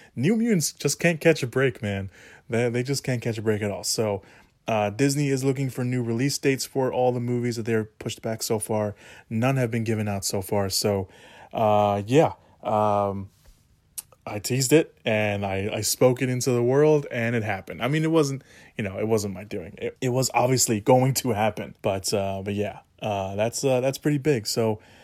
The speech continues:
that pretty much leaves March as a dead zone. There is no more new movies coming out in March, and there are also no, uh, m-, no more new movies coming out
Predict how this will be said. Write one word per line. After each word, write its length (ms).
that 220
pretty 180
much 220
leaves 300
March 260
as 140
a 40
dead 240
zone. 280
There 140
is 180
no 160
more 240
new 240
movies 320
coming 280
out 140
in 60
March, 240
and 140
there 100
are 160
also 280
no, 360
uh, 440
m-, 260
no 180
more 200
new 160
movies 300
coming 300
out 220